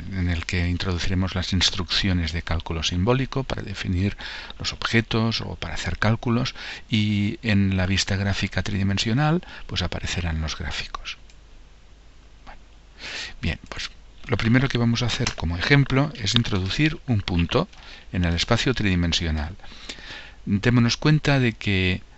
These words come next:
hay que utilizar est-, la, la sintaxis con el, los dos puntos y el igual para definir el objeto. Y entonces ponemos las coordenadas cartesianas.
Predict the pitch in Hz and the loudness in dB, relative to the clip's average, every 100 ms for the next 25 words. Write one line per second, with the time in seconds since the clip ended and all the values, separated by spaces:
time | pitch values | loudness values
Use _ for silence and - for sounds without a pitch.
0 | - - - 98 - 98 101 92 - 101 | -20 -20 -6 -6 -2 0 2 0 2 2
1 | 85 - - - - - - - 104 - | 2 -4 -20 -18 -20 -16 -16 -6 -4 -4
2 | - 104 92 90 - - - 95 98 95 | -4 0 0 0 -4 -4 0 0 0 0
3 | - - - 92 92 92 104 90 90 87 | 0 -2 -2 -2 -2 -2 0 0 2 0
4 | 90 92 120 - - 95 90 90 113 127 | 0 -2 -2 -4 -2 -2 0 0 0 0
5 | 135 139 120 98 92 90 95 95 107 98 | 2 2 2 -2 -2 0 2 2 2 -2
6 | - 90 - - - - - - - - | 0 -2 -2 -6 -12 -16 -16 -14 -16 -6
7 | 90 87 98 110 - 92 92 107 107 92 | -2 0 2 0 2 4 4 4 2 0
8 | 90 80 82 85 - - 80 80 - 76 | -2 -2 -2 -2 0 0 0 0 2 0
9 | 67 - - | -2 -10 -12